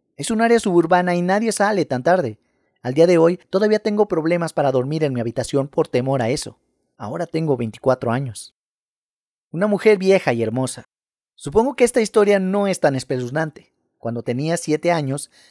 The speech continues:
vi a una mujer en la casa de mi abuela. Era vieja y hermosa. Pensé que era una amiga de mi abuela. Ella me sonrió y luego escuché a mi madre. Pero cuando miré a mi alrededor, la señora ya no estaba ahí.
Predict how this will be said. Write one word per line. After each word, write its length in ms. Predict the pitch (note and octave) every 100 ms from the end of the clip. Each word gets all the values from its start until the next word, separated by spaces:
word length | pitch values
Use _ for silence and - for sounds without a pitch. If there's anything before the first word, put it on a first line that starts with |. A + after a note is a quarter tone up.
| -
vi 140 | F#3+
a 60 | C4
una 160 | C4
mujer 280 | C4 A3+ A#3
en 100 | A3
la 100 | G#3
casa 320 | - F#3 E3+
de 80 | B2
mi 80 | B2+
abuela. 340 | C#3 F3 - - _ _ -
Era 180 | D#3
vieja 340 | C#3 D#3+ D#3+ C3
y 100 | A#2
hermosa. 500 | A#2+ C#3+ E3 G2 - _ _ _
Pensé 300 | - D#3+ A#3
que 200 | A3+ A#3+
era 160 | A3+ G#3+
una 200 | G#3+ G3+
amiga 300 | F3+ F#3+ E3
de 80 | B2+
mi 80 | C3
abuela. 360 | E3 F#3+ G#2 _ _ _
Ella 200 | - E3
me 100 | E3+
sonrió 460 | E3 E3+ E3 E3+ E3+ _ _
y 80 | F3
luego 240 | F3+ G#3 A3+
escuché 360 | - E3 -
a 40 | D#3+
mi 120 | D3
madre. 360 | F3 D#3+ A2 _ _ _
Pero 160 | - D3+
cuando 220 | F3 F3+
miré 200 | F#3 F#3
a 60 | A#3+
mi 80 | C4+
alrededor, 520 | B3 A3 F#3+ G3 G3+ _ _
la 100 | D#3+
señora 340 | D#3+ F3+ G3+
ya 220 | F#3+ G3 F#3+
no 100 | F3
estaba 320 | - D#3 D3+
ahí. 240 | E3 F#3